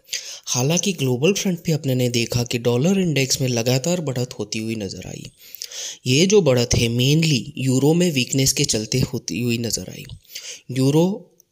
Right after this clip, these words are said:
यानी कि ईसीबी और फेडरल रिजर्व की पॉलिसी के डाइवर्जेंस के चलते अपने ने देखा कि यूरो में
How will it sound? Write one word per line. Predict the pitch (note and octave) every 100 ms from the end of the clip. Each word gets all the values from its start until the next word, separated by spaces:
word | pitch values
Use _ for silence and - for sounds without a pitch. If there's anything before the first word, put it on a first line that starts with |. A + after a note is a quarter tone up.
| -
यानी | B2 A#2+ B2+ C3
कि | C3+ B2+
ईसीबी | C3 B2 - F3+ F3 G3 G3 -
और | A#2 A#2
फेडरल | - A#2 C#3+ F#3
रिजर्व | D#3+ D3 C#3 C3 -
की | C3+
पॉलिसी | C3 G#2 B2 E3+ F#3+
के | F3+ F3
डाइवर्जेंस | B2 A2 A#2 B2+ B2+ -
के | A#2
चलते | - A2+ - D#3+
अपने | D#3 C3+
ने | B2+
देखा | A2+ A2 B2+
कि | B2 A#2+ A2+
यूरो | B2 D3+ E3
में | E3+